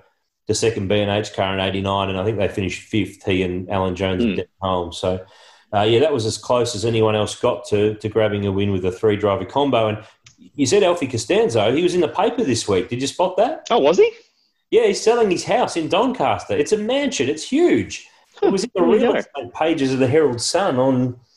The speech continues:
Speaker 1: I think it was the weekend just gone. It might have been the weekend before. Every weekend seems like every other one at the moment in lockdown in Melbourne. But,
Speaker 2: It's
Speaker 1: uh,
Speaker 2: true.
Speaker 1: yeah, I, it caught my eye when I saw Motor Racing Champion at the start of the sentence in <laughs> the real estate pages of the Herald Sun. So,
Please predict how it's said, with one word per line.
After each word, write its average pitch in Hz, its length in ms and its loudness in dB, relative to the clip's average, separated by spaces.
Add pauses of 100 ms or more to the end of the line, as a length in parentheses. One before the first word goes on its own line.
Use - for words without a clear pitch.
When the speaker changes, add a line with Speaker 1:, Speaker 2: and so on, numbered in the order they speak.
(720)
Speaker 1:
I - 40 -10
think 285 160 2
it - 40 4
was 123 160 4
the 120 80 4
weekend 117 320 2
just 95 160 -4
gone. 156 180 2
It 185 40 -2
might 208 140 2
have 135 80 -2
been 110 120 4
the 101 60 -2
weekend 104 360 0
before. 92 540 0
Every 151 200 2
weekend 135 400 2
seems 120 300 0
like 107 300 0
every 101 240 2
other 135 160 2
one 98 100 0
at - 80 -4
the 90 60 -4
moment 104 340 0
in 92 80 -2
lockdown 95 460 -2
in 87 80 -8
Melbourne. 95 420 0
But, 101 240 -2 (380)
Speaker 2:
It's 110 100 -2
Speaker 1:
uh, 113 60 2
Speaker 2:
true. 123 260 2 (240)
Speaker 1:
yeah, 113 320 2 (240)
I, 139 60 -2
it 135 140 -8
caught 151 260 -2
my 135 220 0
eye 95 200 2
when 95 160 -2
I 95 80 -2
saw 98 380 0
Motor 107 260 2
Racing 98 420 0
Champion 123 540 -2
at - 100 -8
the - 60 -10
start 107 260 -2
of 98 60 -2
the 98 60 -4
sentence 107 560 -4
in 98 160 -2 (260)
<laughs> - 280 -16
the 107 80 0
real 123 240 2
estate 123 400 -2
pages 123 400 0
of 113 60 -2
the 117 100 4
Herald 113 300 4
Sun. 190 320 -2
So, 139 320 0